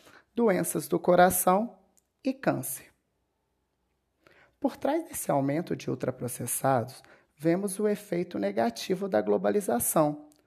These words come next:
pois em uma geração caracterizada como sem tempo, o aumento da produção industrial destes alimentos, sua oferta ampliada, a sua praticidade e a hiperpalatabilidade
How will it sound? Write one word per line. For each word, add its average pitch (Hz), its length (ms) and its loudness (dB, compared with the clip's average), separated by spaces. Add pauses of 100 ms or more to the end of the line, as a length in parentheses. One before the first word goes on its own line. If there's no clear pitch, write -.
(380)
pois 254 280 2
em 247 100 0
uma 220 140 0
geração 196 560 -2
caracterizada 160 1040 2
como 139 320 0
sem 202 260 0
tempo, 175 580 0 (560)
o 139 120 2
aumento 131 360 2
da 104 140 0
produção - 500 -2
industrial 143 640 0
destes 127 400 -6
alimentos, 120 720 -4 (380)
sua - 320 2
oferta 175 480 -2
ampliada, 131 680 -2 (300)
a 135 100 0
sua 180 320 -2
praticidade 135 1120 -4 (380)
e 175 80 2
a - 180 0
hiperpalatabilidade 160 1800 -2